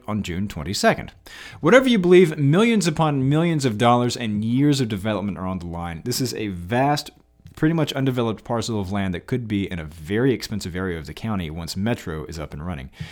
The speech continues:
In fact, this is, by the way, the same property that the Washington football team was rumored to have been looking at for a new stadium. So, we'll be following that. Follow this story at loudounnow dot com.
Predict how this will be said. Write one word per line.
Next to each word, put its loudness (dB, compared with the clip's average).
In -2
fact, 2
this 2
is, 2
by -2
the -2
way, -2
the -4
same -2
property 0
that -10
the -6
Washington -2
football -8
team -10
was -8
rumored 0
to -8
have -8
been -6
looking -6
at -6
for -10
a -4
new -4
stadium. -4
So, 2
we'll -10
be -4
following -2
that. 2
Follow 2
this 0
story -2
at -2
loudounnow -4
dot -4
com. -4